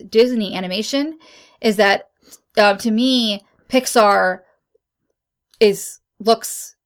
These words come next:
it looks like computer graphics. Like, it, the animation is just, it's,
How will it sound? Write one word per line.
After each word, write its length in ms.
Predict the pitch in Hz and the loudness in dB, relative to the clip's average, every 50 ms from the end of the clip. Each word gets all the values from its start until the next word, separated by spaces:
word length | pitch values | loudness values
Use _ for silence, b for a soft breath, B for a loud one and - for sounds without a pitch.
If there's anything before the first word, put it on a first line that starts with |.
| _ _ _ _ _ _ | _ _ _ _ _ _
it 60 | - 214 | 0 0
looks 160 | 247 247 - | 0 0 2
like 120 | - - - | 0 0 0
computer 380 | 214 196 - 220 208 196 190 | 0 -6 -2 -2 -2 -2 -2
graphics. 580 | 196 _ 202 196 180 - _ 156 - - - - | -4 _ 0 0 0 0 _ -8 -8 -8 -8 -8
Like, 180 | 185 170 _ - | -8 -10 _ -12
it, 200 | - 190 180 _ _ _ _ _ _ | -12 -12 -12 _ _ _ _ _ _
the 440 | - - - 240 190 190 175 - | -20 -20 -18 -14 -14 -12 -10 -6
animation 640 | - 202 208 202 196 202 214 208 - - 208 185 180 | -4 -4 -4 -4 -4 -6 -6 -6 -6 -8 -8 -8 -8
is 220 | - 170 185 170 - | -10 -12 -12 -12 -10
just, 440 | - 180 175 170 - - - - _ _ _ _ _ _ _ _ _ _ _ _ _ _ _ _ _ _ _ - | -8 -8 -8 -8 -10 -16 -18 -20 _ _ _ _ _ _ _ _ _ _ _ _ _ _ _ _ _ _ _ -6
it's, 240 | 285 - - - | -6 -6 -6 -20